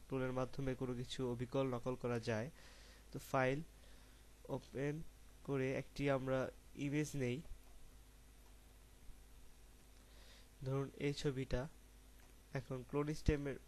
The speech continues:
স্ট্যাম্প টুলের মাধ্যমে আমরা এতটুকু অংশ সিলেক্ট করলাম, অল-,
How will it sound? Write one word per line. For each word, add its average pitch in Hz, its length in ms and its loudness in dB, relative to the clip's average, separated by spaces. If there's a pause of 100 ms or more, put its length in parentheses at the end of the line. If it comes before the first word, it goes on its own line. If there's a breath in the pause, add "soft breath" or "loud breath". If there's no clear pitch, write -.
(240)
স্ট্যাম্প 143 440 2
টুলের 131 260 2
মাধ্যমে 120 540 0 (1900 loud breath)
আমরা 131 460 2 (3250)
এতটুকু 147 540 -2
অংশ 135 240 2
সিলেক্ট 135 400 -2
করলাম, 131 420 2 (1900 loud breath)
অল-, 139 280 2